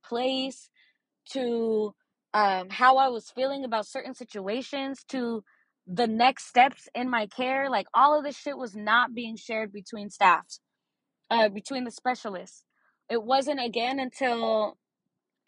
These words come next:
um, the night that my lupus started attacking my blood, it wasn't until that day where I was like, "I'm leaving, I'm transferring,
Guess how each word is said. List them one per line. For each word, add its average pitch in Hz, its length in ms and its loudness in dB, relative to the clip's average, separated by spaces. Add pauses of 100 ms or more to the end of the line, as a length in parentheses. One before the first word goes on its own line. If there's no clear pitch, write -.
um, 180 480 -2
the 214 100 2
night 220 460 -4
that 208 400 0 (460)
my 196 240 -2
lupus 240 340 -6
started 220 300 -2
attacking 220 420 -4
my 185 140 -6
blood, 202 380 0 (720)
it 214 60 -6
wasn't 277 300 0
until 254 260 -4
that 214 260 4
day 226 280 -2
where 208 140 0
I 202 80 2
was 202 120 -4
like, 180 180 -6
"I'm 294 220 4
leaving, 294 400 -2
I'm 240 180 -2
transferring, 294 800 -2